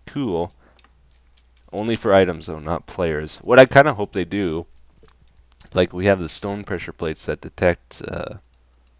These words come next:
players and mobs and stuff. I kinda hope they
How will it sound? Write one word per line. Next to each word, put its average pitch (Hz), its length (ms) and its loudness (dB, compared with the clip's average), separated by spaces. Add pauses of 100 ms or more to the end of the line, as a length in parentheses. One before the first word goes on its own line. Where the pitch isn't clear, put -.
(640)
players 90 520 2
and 80 140 -12
mobs 85 320 -2
and 73 120 -14
stuff. - 320 -6
I - 60 -6
kinda 117 260 -6
hope 90 220 -8
they 80 280 -2